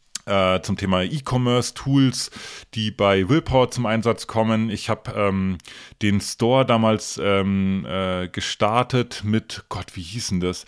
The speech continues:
Mit einer, ja, so einer kleinen, äh, D-I-Y-E-Commerce-App. Ich hab sogar den Namen jetzt schon vergessen. Naja,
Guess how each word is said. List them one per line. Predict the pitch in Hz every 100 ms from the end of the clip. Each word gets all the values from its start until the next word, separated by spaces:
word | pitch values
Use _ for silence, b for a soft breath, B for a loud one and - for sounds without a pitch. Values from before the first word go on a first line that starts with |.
| B B B
Mit | 117 120
einer, | 117 120 117 113 110
ja, | 98 90 98
so | 95
einer | 107 104
kleinen, | - 104 110 120 113 110 107
äh, | 107 98 98 98 98 85 _
D-I-Y-E-Commerce-App. | 104 107 101 95 98 98 104 110 123 127 - 110 107 110 - - 113 -
Ich | -
hab | -
sogar | - 87
den | 87 87
Namen | 82 92 95
jetzt | 85
schon | - 85
vergessen. | - 85 87 92 B B B
Naja, | 104 101 92